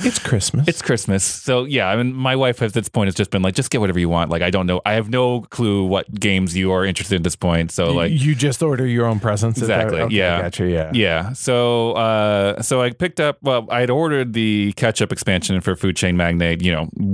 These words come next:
Speaker 2: back when they did the, the pre-orders and everything. So that actually arrived around that time.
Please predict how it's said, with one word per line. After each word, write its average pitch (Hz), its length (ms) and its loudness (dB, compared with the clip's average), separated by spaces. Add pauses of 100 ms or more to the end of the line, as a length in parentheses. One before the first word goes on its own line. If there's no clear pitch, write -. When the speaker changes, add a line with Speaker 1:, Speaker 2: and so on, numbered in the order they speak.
(140)
Speaker 2:
back 95 220 0
when 87 100 2
they 85 100 2
did 87 360 0
the, 85 500 2
the 82 80 -2
pre-orders 85 440 0
and 87 80 -2
everything. 82 380 0
So 107 120 -4
that 120 160 2
actually 107 300 0
arrived 92 580 0
around 90 320 2
that 76 160 -2
time. 85 540 0